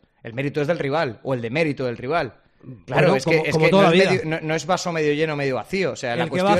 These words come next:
Speaker 2: baja,
Speaker 1: es
Speaker 2: el que baja, que solo bajan tres, es por, porque ha hecho más deméritos que el
Speaker 1: Sí,
Speaker 2: resto.
Speaker 1: sí, que eso está claro,
Speaker 2: Ya
Speaker 1: pero
Speaker 2: está.
Speaker 1: que en el, en el
Speaker 2: Pues, pues ya
Speaker 1: análisis,
Speaker 2: está.
Speaker 1: entonces no podemos decir que el Valencia se ha salvado. El Valencia se ha salvado no por méritos propios, sino por deméritos de los demás.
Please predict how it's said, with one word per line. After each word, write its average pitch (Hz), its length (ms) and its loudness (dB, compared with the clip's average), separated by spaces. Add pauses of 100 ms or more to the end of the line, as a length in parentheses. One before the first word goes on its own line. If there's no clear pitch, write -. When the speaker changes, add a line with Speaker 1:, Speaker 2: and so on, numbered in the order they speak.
(100)
Speaker 2:
baja, 214 200 2
Speaker 1:
es - 80 -20
Speaker 2:
el 170 100 -6
que 170 100 -4
baja, 180 360 -4
que 143 120 -10
solo 160 220 -4
bajan 151 280 -8
tres, 156 400 -8 (320)
es 151 180 -8
por, 147 340 -6
porque 135 440 -8
ha 147 140 -8
hecho - 380 -10 (120)
más 160 480 -8 (420)
deméritos 185 760 -2 (120)
que 139 80 -8
el 127 80 -8
Speaker 1:
Sí, 127 60 -10
Speaker 2:
resto. 127 200 -8
Speaker 1:
sí, 190 100 -2
que 131 100 -8
eso 127 120 -8
está 156 180 -6
claro, 165 200 -4
Speaker 2:
Ya 165 80 0
Speaker 1:
pero 147 120 -2
Speaker 2:
está. 196 100 -4
Speaker 1:
que - 0 -
en 131 60 -8
el, 139 160 -8
en 131 120 -8
el 151 80 -6
Speaker 2:
Pues, - 0 -
pues - 20 -8
ya 185 60 -4 (140)
Speaker 1:
análisis, 151 360 -6
Speaker 2:
está. 160 120 -6
Speaker 1:
entonces 143 320 -6
no 151 120 -6
podemos 151 300 -4
decir 139 220 -4
que 147 60 -6
el 135 60 -4
Valencia 139 280 -6
se 139 120 -14
ha - 20 -16
salvado. 131 480 -6 (440)
El 117 100 -8
Valencia 147 340 -2
se 165 160 -4
ha 170 40 -2
salvado 175 440 -2
no 165 120 -4
por 156 140 -4
méritos 151 320 -4
propios, 170 340 -8
sino 135 140 -10
por 123 160 -8
deméritos 151 480 -6
de 160 60 -8
los 131 140 -6
demás. 127 360 -8